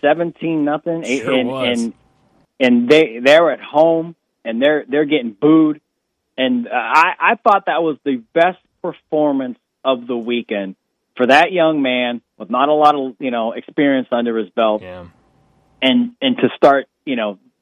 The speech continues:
Speaker 1: clawing and getting that team up and down the field. And they didn't have a run game either. And
Speaker 2: No.
Speaker 1: you gotta think, Christian Watson wasn't playing.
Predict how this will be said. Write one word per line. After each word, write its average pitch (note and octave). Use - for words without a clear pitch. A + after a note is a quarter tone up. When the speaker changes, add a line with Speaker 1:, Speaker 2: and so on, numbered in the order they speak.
Speaker 1:
clawing E3
and C3+
getting D3
that C#3+
team C3+
up C#3
and C#3+
down C3
the A#2
field. C3+
And E3+
they A#3+
didn't B3
have F3
a C#3+
run D3
game C3
either. C#3+
And C#3+
Speaker 2:
No. F3+
Speaker 1:
you G3
gotta F3+
think, F3+
Christian F#3+
Watson E3+
wasn't B2
playing. A#2+